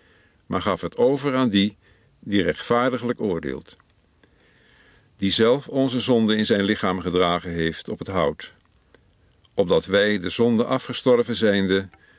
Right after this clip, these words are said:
der gerechtigheid leven zouden, door wiens striemen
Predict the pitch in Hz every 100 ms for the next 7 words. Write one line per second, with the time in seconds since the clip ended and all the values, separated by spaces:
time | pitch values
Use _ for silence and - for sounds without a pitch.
0 | _ - 92 92 90 85 113 - 113 117
1 | 110 110 101 80 85 87 71 69 - -
2 | - _ _ _ _ _ _ _ - 98
3 | 95 95 90 85 - - - 131 135 139